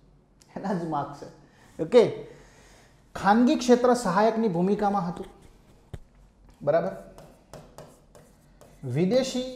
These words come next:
જે રોકાણ હતું એની પર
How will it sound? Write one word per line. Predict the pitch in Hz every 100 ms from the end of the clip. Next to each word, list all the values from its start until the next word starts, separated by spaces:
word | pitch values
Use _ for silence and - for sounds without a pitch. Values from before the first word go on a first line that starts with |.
| - - -
જે | 127 190
રોકાણ | 170 - 196 202
હતું | 165 - 135 - - - - - - _ _ - - - - - - _ - - - - - _ 156
એની | 185 220 175
પર | 156